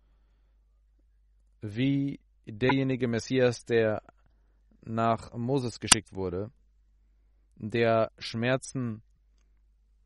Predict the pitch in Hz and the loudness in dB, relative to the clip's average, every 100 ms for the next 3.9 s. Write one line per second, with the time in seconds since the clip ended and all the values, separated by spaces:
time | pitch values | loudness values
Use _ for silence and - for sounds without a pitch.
0 | _ _ _ - 110 107 135 123 113 107 | _ _ _ -10 -8 -4 -2 -2 -4 -8
1 | - 110 - 110 131 135 117 98 117 110 | -10 -10 0 4 4 2 -4 -4 -4 -4
2 | 107 104 98 120 113 101 - 104 123 - | -4 -6 -2 -2 -2 -6 -8 -2 -4 -4
3 | - 120 123 - 101 87 - 85 | -12 -8 -8 -6 -6 -6 -8 -10